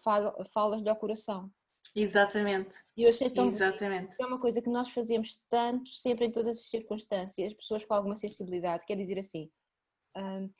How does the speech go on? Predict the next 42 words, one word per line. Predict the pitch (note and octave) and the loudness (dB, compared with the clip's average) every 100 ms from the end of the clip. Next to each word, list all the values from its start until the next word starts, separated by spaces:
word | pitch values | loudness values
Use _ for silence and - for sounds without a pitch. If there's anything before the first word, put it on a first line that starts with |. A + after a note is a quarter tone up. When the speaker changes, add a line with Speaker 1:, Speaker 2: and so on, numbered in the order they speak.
| _ | _
Speaker 1:
por | G#3 | -6
exemplo, | G#3 G#3 G#3 | -4 -2 -4
nós, | G3 G3+ | -6 -6
no | F3 - G3+ | -8 -6 -4
meu | G3+ G#3 | -4 -4
trabalho, | G3 F#3+ G#3 | -4 -2 -2
temos | G#3+ G#3 | -2 -4
muitos | G3+ G#3+ - | -4 -6 -6
estagiários | G3 F#3+ G3 G3+ F#3 F3+ F#3 | -4 -2 0 2 2 0 -6
e | - | -14
muitos | - - | -18 -8
são | F3 F3 - | -4 -4 -4
imigrantes. | E3+ F#3+ F#3+ F#3 E3+ E3 - - _ _ _ | -4 -4 0 0 -2 -6 -16 -20 _ _ _
E | G#3+ | 4
muitos | A3+ A#3 | 4 4
não | A#3 A#3 | 0 -2
falam | A#3 A3 A3+ | 2 0 0
sequer | - A3 A3 | -2 0 2
inglês | A#3+ A#3 A#3+ | 2 2 0
e | A3+ | 0
falam | A#3+ A3+ | 0 2
muito | B3 A#3+ | 0 0
pouco | B3 A#3+ | -2 -2
sueco, | - G#3+ A3 - | -4 -2 -2 -6
por | |
isso | - | -8
a | G#3 | -4
comunicação | G#3 A3+ A3+ A3+ G#3+ | 0 0 0 0 -2
com | G#3+ | -4
eles | G#3 G#3+ | -4 0
é | |
muito, | G#3+ - A3 A3+ A#3+ - | -2 0 0 2 2 0
muito | A#3+ - _ _ A3 | -4 -6 _ _ -6
Speaker 2:
É | G#3 | -2
muito | G3 | 0
Speaker 1:
difícil. | G3 | 0
Speaker 2:
difícil. | F#3+ F#3+ - F#3 _ - _ _ _ - | -2 -2 -4 -14 _ -20 _ _ _ 2
Speaker 1:
E | A3 | 2
então | A3 A3+ | 6 4
nós | A#3 A3+ | 2 -2
perguntamos, | G#3+ G3+ A3 A3 G3 G3 G3 _ _ _ _ F#3+ | -2 0 0 0 0 -2 -10 _ _ _ _ -6
hum, | G#3 G3+ G3+ G3+ | -4 -4 -4 -6